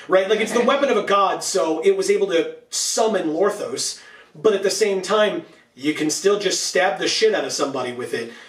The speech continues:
Speaker 2: Well,
Speaker 1: because it's
Speaker 2: I
Speaker 1: still a
Speaker 2: mean,
Speaker 1: pointy stick. <laughs>
Speaker 2: Shen was Shen.
Speaker 1: Yeah.
Speaker 2: Yes, Shen was brainwashed, but Shen's body didn't become impervious to things just because of Kozilek.
Speaker 1: Sure.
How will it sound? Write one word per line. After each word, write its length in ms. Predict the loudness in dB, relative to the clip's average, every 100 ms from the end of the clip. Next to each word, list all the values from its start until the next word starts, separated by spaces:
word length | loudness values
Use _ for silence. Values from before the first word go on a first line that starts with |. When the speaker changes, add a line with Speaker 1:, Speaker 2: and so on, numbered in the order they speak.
| -6
Speaker 2:
Well, 100 | -4
Speaker 1:
because 300 | 0 0 0
it's 180 | -2 -2
Speaker 2:
I 40 |
Speaker 1:
still 200 | 0 2
a 60 | 2
Speaker 2:
mean, 60 | 0
Speaker 1:
pointy 440 | 0 0 0 -6
stick. 540 | -6 -2 -2 -2 -4 -14 -14 0
<laughs> 420 | 0 0 0 -2
Speaker 2:
Shen 460 | 0 -2 -2 -6 -8
was 140 | -8
Shen. 640 | -8 -8 -8 -10 -12 -14 -18 -6
Speaker 1:
Yeah. 160 | -4
Speaker 2:
Yes, 420 | -2 -4 -8 -16 -14
Shen 360 | -12 -8 -8 -6
was 200 | -8 -10
brainwashed, 840 | -12 -10 -10 -10 -10 -10 -14 -16 _ _ _ _ _ _ _ -4
but 320 | -2 -2 -6
Shen's 440 | -10 -6 -4 -4 -6
body 440 | -8 -8 -8 -8
didn't 260 | -8 -10 -12
become 480 | -14 -10 -8 -6 -6
impervious 920 | -8 -10 -2 2 2 0 -4 -4 -6
to 100 | -8
things 460 | -6 -8 -8 -12 -14
just 200 | -16 -12
because 260 | -10 -10 -12
of 100 | -10
Kozilek. 600 | -8 -6 -6 -8 -10 -4
Speaker 1:
Sure. 260 | 0 0